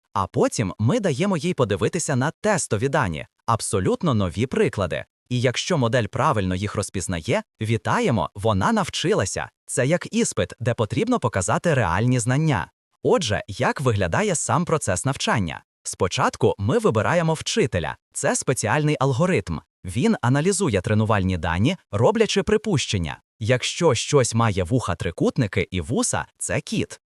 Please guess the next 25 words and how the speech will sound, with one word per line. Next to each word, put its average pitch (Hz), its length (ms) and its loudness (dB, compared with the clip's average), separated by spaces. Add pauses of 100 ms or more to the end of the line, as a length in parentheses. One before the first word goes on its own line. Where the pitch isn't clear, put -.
(100)
Потім 131 480 2
порівнює 131 500 4
свої 92 300 -2
припущення 220 640 0
з - 80 -2
реальними 131 500 2
відповідями. 92 720 -2 (180)
Якщо 117 480 2
помилка, 95 580 0 (160)
він 131 300 2
коригує 190 540 2
свої 98 280 -2
правила. 87 480 0 (240)
Крок 131 340 0
за 85 160 -4
кроком, 110 500 2 (100)
мільйони 120 580 2
разів 101 480 -2
алгоритм 107 640 0
вдосконалюється, 113 960 0 (140)
доки 180 360 2
не 180 120 2
досягне 104 460 0
бажаної 120 520 0
точності. - 640 -2